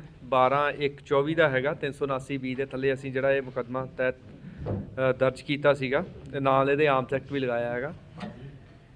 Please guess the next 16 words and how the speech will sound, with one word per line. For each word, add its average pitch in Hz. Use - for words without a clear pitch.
ਇਹ 185
ਜਿਹੜਾ 165
ਹੈਗਾ, 170
ਇਹਦੇ 180
ਵਿੱਚ 180
ਮੁਦਈ 156
ਰਾਜੀਵ 139
ਸ਼ਰਮਾ 156
ਸੀਗਾ, 151
ਜਿਹੜਾ 151
ਟੈਕਸੀ 143
ਚਾਲਕ 143
ਸੀਗੇ। 160
ਇਹਦੇ 165
ਵਿੱਚ 165
ਜਿਹੜਾ 151